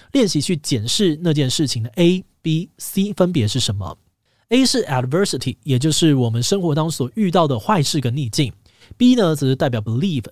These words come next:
也就是我们对于这个坏事的信念。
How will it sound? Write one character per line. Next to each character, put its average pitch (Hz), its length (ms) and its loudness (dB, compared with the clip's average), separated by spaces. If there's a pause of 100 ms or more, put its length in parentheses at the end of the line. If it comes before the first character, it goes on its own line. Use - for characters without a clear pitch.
(140)
也 131 120 0
就 147 120 -2
是 143 260 2
我 120 100 0
们 113 280 -4
对 190 160 4
于 113 260 0
这 208 220 4
个 139 180 0
坏 208 240 2
事 156 240 0
的 117 80 -6
信 123 320 -4
念。 120 180 -4